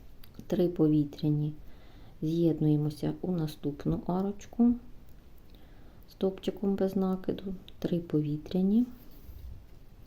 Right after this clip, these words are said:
і стовпчик з накидом у наступну арочку.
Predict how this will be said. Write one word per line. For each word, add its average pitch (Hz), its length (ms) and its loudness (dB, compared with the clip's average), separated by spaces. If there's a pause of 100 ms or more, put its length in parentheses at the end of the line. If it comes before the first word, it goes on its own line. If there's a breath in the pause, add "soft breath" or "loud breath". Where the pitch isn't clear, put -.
(920)
і 180 120 2
стовпчик 156 600 0
з 151 60 0
накидом 220 600 4 (320)
у 202 60 2
наступну 151 720 0
арочку. 151 600 -2